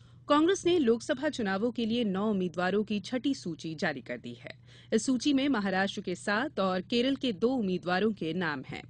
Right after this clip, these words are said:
पार्टी की केंद्रीय चुनाव समिति ने कल इन उम्मीदवारों के नामों को अंतिम रूप दिया। इसके साथ ही कांग्रेस लोकसभा चुनावों के लिए अब तक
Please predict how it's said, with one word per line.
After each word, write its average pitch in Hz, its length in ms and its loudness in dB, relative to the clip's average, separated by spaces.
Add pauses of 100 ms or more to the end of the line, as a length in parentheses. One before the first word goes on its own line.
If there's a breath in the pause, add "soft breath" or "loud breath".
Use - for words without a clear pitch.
(460 loud breath)
पार्टी 254 220 4
की 277 100 0
केंद्रीय 285 380 0
चुनाव 240 320 0
समिति 233 420 -2
ने 247 180 0
कल 202 200 0
इन 202 120 0
उम्मीदवारों 190 560 0
के 208 140 -4
नामों 175 320 -2
को 196 200 -2
अंतिम 170 460 -6
रूप 202 160 -2
दिया। 220 360 -2 (320 loud breath)
इसके 294 240 0
साथ 311 300 -2
ही 320 100 2
कांग्रेस 247 500 -2
लोकसभा 220 440 0
चुनावों 208 420 -2
के 226 160 -2
लिए 220 220 0
अब - 260 -6
तक 214 180 2